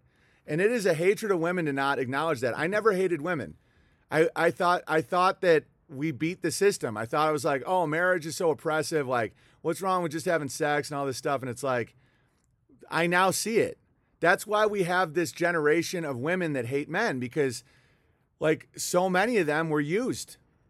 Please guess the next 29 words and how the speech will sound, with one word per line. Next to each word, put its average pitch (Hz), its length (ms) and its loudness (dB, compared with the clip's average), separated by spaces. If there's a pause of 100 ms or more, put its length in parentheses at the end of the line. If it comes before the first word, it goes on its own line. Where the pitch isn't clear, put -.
(380)
And 165 160 0
then, 202 320 0
"Oh, 233 160 4
but 208 180 2
women 240 280 2
use 226 220 -4
me." 226 180 -2
They're, 190 340 2
they're 180 260 2
not 175 420 2 (140)
made 185 480 2
for 165 200 0
this. - 480 -4 (1300)
And 185 140 0
they 220 100 2
start 226 360 4
using 185 640 -4
men 160 520 0 (420)
and 160 160 0
manipulating 190 580 2
men 151 260 0
and 131 200 -4
taking 175 300 -4
their 170 120 -2
money 151 320 0
and 139 80 -2
all 139 140 0
this 139 200 -2
because, 143 580 -2